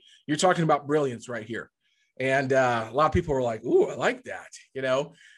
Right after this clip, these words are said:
uh, I did not make that up. I stole that from Mister Mark Acosta Rubio. But at the end of the day, understanding that when you synthesize and you're taking one thing, combining it with another one and creating something new,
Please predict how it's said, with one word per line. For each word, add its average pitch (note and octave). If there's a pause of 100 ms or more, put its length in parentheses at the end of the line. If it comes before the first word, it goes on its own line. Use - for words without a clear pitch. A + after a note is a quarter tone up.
uh, C3+
I E3
did G#3
not G#3
make F#3
that F#3
up. A#2+
I B2+
stole E3+
that C3+
from A#2+ (180)
Mister C#3
Mark C#3
Acosta B2
Rubio. C3
But C#3
at D#3
the F#3+
end F#3+
of D#3
the D#3+
day, C#3+ (800)
understanding E3+
that A2 (640)
when C3+
you D#3+
synthesize A#2+
and B2+
you're C3
taking C3
one E3
thing, E3+ (480)
combining C#3
it D3+
with C#3
another C3+
one C#3
and A2+
creating C3+
something C3
new, C3+